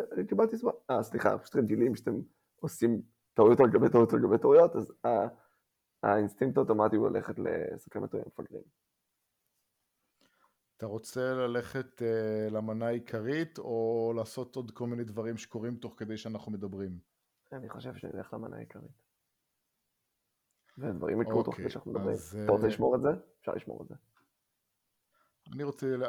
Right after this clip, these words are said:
Speaker 2: אני רוצה לדבר על משהו שקרה ממש בדקות האלה שאנחנו מקליטים. פורזינגיס וסיבוב שני ל-, לוושינגטון, דאלאס מקבלים את דינווידי וברטנס.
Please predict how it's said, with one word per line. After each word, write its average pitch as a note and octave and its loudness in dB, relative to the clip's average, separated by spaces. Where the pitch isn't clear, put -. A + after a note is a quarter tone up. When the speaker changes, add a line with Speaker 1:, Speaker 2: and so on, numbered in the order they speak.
Speaker 2:
אני D3+ 0
רוצה D#3 -2
לדבר C3 0
על B2+ 2
משהו B2 -4
שקרה A2+ -4
ממש A#2+ -4
בדקות A2+ -4
האלה A2 -4
שאנחנו A2 -12
מקליטים. E3 -2
פורזינגיס B2+ -4
וסיבוב A#2+ -6
שני A#2+ -6
ל-, A2 -4
לוושינגטון, C#3 -6
דאלאס B2+ 0
מקבלים A#2 -8
את G#2 -8
דינווידי B2 -6
וברטנס. F#2+ -8